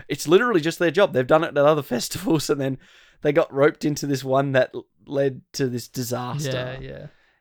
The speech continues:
Speaker 1: And the only people that are really personalities in the sort of Fire documentary are the people that actually don't get a lot of talking time in it.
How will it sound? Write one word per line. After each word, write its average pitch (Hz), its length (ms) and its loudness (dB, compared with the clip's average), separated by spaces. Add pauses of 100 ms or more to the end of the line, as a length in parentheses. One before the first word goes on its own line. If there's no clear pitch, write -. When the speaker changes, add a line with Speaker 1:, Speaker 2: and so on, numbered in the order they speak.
(160)
Speaker 1:
And 143 100 0
the 165 120 4
only 196 120 2
people 180 240 0
that 156 100 6
are 151 40 4
really 151 200 4
personalities 135 1160 0 (180)
in 139 440 -4 (120)
the 135 100 -6
sort 135 280 0
of - 60 -6
Fire 131 380 0
documentary 123 1080 -8 (640)
are 135 140 0
the 131 40 -8
people 151 260 -2
that 127 80 4
actually 131 400 -4
don't 135 380 -2
get - 360 -4
a - 160 -14
lot 123 140 -6
of 117 100 -12
talking 143 420 -2
time - 340 -12
in - 80 -18
it. - 140 -20